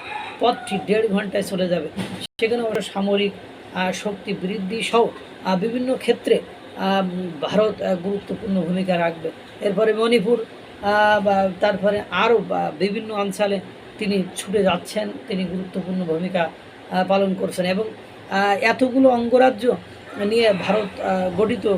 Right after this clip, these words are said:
বিভিন্ন অঙ্গরাজ্যে বিভিন্ন সময় আন-, আনস্টেবল করার জন্য বিভিন্ন মহল বিভিন্নভাবে চেষ্টা করছেন। তিনি খুব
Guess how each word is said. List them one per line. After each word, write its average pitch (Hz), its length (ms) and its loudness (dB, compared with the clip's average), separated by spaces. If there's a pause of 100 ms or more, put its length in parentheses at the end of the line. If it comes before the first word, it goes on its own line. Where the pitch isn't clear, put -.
বিভিন্ন 226 320 0
অঙ্গরাজ্যে 214 540 4 (460)
বিভিন্ন 240 340 0
সময় 220 260 -2
আন-, 208 360 0
আনস্টেবল 247 680 2
করার 214 320 2
জন্য 202 320 -4 (440)
বিভিন্ন 233 340 0
মহল 202 360 2
বিভিন্নভাবে 220 540 -2
চেষ্টা 196 360 -4
করছেন। 196 440 -4
তিনি 220 160 0 (500)
খুব 214 120 0